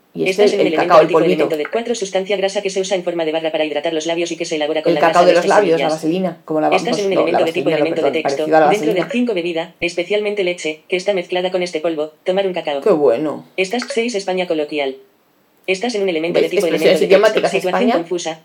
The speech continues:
Speaker 2: agitada o embarazosa, especialmente si va acompañada de gran alboroto y tumulto.
Speaker 1: Un cacao.
Speaker 2: Estás en un elemento de tipo cacao mental, España.
Speaker 1: Cacao mental.
Speaker 2: Estás en un elemento de tipo ele-, lío o confusión mental.
Speaker 1: Expresión
Speaker 2: Estás en
Speaker 1: de
Speaker 2: un elemento
Speaker 1: España
Speaker 2: de tipo,
Speaker 1: también.
Speaker 2: elemento de texto, lío o confusión mental.
Speaker 1: Vale, aquí no hay etimología. Pues porque debe ser que no, no sé.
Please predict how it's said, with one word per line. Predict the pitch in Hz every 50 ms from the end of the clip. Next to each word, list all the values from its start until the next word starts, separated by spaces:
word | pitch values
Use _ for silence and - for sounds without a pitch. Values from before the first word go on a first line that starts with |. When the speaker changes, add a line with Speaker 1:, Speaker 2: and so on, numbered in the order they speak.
| -
Speaker 2:
agitada | 170 175 - 175 175 208 214 202
o | 180
embarazosa, | 165 156 151 151 151 - 175 170 - 151 156 _ -
especialmente | - 175 175 - 180 180 208 226 233 233 226 226 220
si | - 185
va | 165 170
acompañada | 160 160 156 156 151 160 170 170 165
de | 156
gran | 156 170 170 160
alboroto | 151 147 151 160 165
y | 160 151
tumulto. | 151 147 147 143 139 147 139 135 - _ _ -
Speaker 1:
Un | - -
cacao. | - - - - 208 220 226 -
Speaker 2:
Estás | 190 185 185 247 240
en | 208 196
un | 190
elemento | 175 156 160 170 180 175
de | 165 165
tipo | 170 180 180 -
cacao | - 180 185 220 226 214
mental, | 185 175 175 180 165
España. | 165 - 151 143 139 135 131 - _ _
Speaker 1:
Cacao | - - - - - 139 131
mental. | 143 147 143 143 - - -
Speaker 2:
Estás | 151 240 - 208
en | 196
un | 196
elemento | 180 156 156 170 180 180
de | 170 165
tipo | 165 175 180 170
ele-, | 156 151 -
lío | 196 214 233 202
o | 190
confusión | 185 175 175 175 175 185 180 170
mental. | 156 151 147 143 135 131 135 - _ _ _ _ _ _ _ _ _ -
Speaker 1:
Expresión | 180 - -
Speaker 2:
Estás | 185 185 - - 156
en | 208
Speaker 1:
de | 196
Speaker 2:
un | 190
elemento | 175 156 175
Speaker 1:
España | 170 170 165 165
Speaker 2:
de | 165
tipo, | 160
Speaker 1:
también. | 151 160 165 185
Speaker 2:
elemento | 196 - 165 160 160
de | 151 147
texto, | 160 156 151 - -
lío | 196 202 233 220 190
o |
confusión | 190 180 175 180 170 - 185 180
mental. | 160 151 151 151 139 135 131
Speaker 1:
Vale, | - 185 180 175
aquí | 170 170 - 185
no | 185 185
hay | 175 180
etimología. | 175 - 180 170 165 151 156 156 - 185 160 127 - - _ _
Pues | _ - -
porque | - - - - 135
debe | 120 120 127 123
ser | - 147 -
que | - 143
no, | 147 147 143 131 - -
no | - 151 143 120 123
sé. | - -